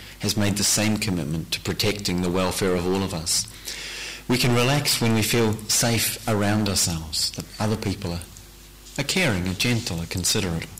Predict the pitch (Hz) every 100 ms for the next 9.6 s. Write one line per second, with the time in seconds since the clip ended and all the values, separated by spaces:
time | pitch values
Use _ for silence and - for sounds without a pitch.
0 | - - - 95 90 95 87 110 104 87
1 | 85 - - - - - 139 - - -
2 | - - 165 156 143 123 110 107 104 107
3 | 107 - - 117 120 120 117 110 107 107
4 | 104 - 104 107 104 95 - 98 85 80
5 | - - - - - - - - - -
6 | 117 104 110 107 101 98 98 - - -
7 | - - 110 156 113 - - - - -
8 | 98 104 104 101 95 - 113 101 95 87
9 | 98 95 92 92 90